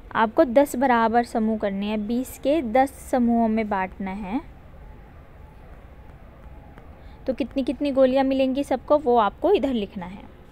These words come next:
तो ये अच्छे से करिए, गोलियों को बांटिए और फिर मुझे बताइए।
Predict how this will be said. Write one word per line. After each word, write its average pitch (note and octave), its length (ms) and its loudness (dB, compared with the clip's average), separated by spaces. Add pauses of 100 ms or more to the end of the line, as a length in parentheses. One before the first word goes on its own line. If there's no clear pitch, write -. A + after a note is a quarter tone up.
तो B3 80 0
ये B3 200 0
अच्छे A#3+ 240 -6
से B3 140 -6
करिए, B3 380 -2 (300)
गोलियों A#3 300 4
को A#3 120 0
बांटिए A3 400 -4
और B3 160 0
फिर A#3+ 160 -8
मुझे A#3 220 -2
बताइए। A3+ 520 -4